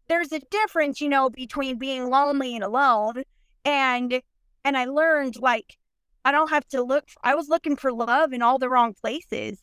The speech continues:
And loneliness was lack of love. And that's where my whole message now is, like, to spread love, is because that's where, our, for me, my ultimate loneliness was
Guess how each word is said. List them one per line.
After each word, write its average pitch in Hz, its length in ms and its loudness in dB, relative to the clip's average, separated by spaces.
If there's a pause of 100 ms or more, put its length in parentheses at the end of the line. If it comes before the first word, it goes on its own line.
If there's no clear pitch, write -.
(120)
And 226 400 2
loneliness 269 680 2
was 233 160 -2
lack 233 300 0
of 262 80 -2
love. 262 400 2 (720)
And 247 520 2 (100)
that's 277 320 2
where 294 120 4
my 269 160 0
whole 247 200 -2
message 247 460 -4
now 240 340 2
is, 220 120 -10
like, 202 220 0
to 214 120 -8
spread 247 380 -2
love, 247 420 0
is 226 140 -8 (480)
because 262 460 0 (400)
that's 254 380 0
where, 330 140 2
our, 247 220 2 (180)
for 285 160 0
me, 285 300 -6 (440)
my 277 180 2
ultimate 277 500 -2
loneliness 254 640 -2
was 214 360 -4